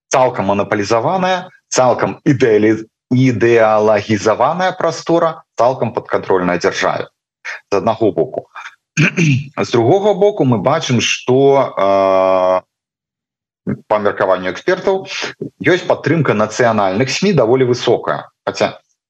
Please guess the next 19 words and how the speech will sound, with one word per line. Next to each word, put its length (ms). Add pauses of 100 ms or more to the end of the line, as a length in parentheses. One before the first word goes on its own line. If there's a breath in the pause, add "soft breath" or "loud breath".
(160)
ну, 140
параўнальна, 760
да? 260 (160 loud breath)
Адзінае, 480
што 480 (320 loud breath)
трэба 280
разумець, 400
што 240
гэта 560
выключна 440
дзяржаўныя 480
ідэалагічныя 640
смі, 320
але 200
падтрымка 480
вялікая. 440 (840)
Даволі, 460
э, 100 (380)
распрацаваная 1080